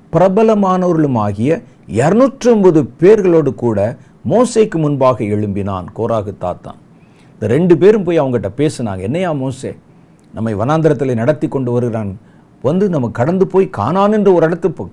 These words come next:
கானானையும் பார்க்கல, உன்னையும் பார்க்கல, நம்ம போய்க்கொண்டே இருக்கிறோம், எத்தனை வருஷம், ஜனங்களை நல்லா ஏமாற்றுகிறார்கள் இவர்கள்" என்று சொல்லி அவர்களுக்கு எதிராக எழும்பி பேசினான்.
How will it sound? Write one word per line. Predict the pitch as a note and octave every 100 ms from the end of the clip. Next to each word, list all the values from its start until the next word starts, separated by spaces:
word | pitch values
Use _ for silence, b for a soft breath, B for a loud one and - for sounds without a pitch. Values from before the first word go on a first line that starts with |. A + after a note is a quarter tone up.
| -
கானானையும் | F2+ D#3+ G3 G#3+ G3
பார்க்கல, | G3 A3+
உன்னையும் | A3+ F#3+ A3 B3
பார்க்கல, | G3+ F#3 D#3 B2
நம்ம | G2 F2+ - _ -
போய்க்கொண்டே | A3+ B3 C#4 C4+ D4
இருக்கிறோம், | B3+ F3+ D3 B2
எத்தனை | G#2 - B3 A#3
வருஷம், | F3+ D#3 G#3 A3 - _ _ _ _ _ _ -
ஜனங்களை | G#2+ G3 A#3+ A#3
நல்லா | D#3 G3+ A#3
ஏமாற்றுகிறார்கள் | D3+ G3+ A#3 G#3+ - D#3+ D#3 C#3+ A#2+
இவர்கள்" | G#2+ G2+ F2 - _ _ _ _ _ _
என்று | - E3 G3
சொல்லி | - G#3 A#3
அவர்களுக்கு | D#3+ D3+ C3+ - G#2 G2
எதிராக | D3+ G#3+ G3+ F3 D#3
எழும்பி | B2+ D3+ F3+ C#3+
பேசினான். | - D3 C#3+ G#2+ D2+ -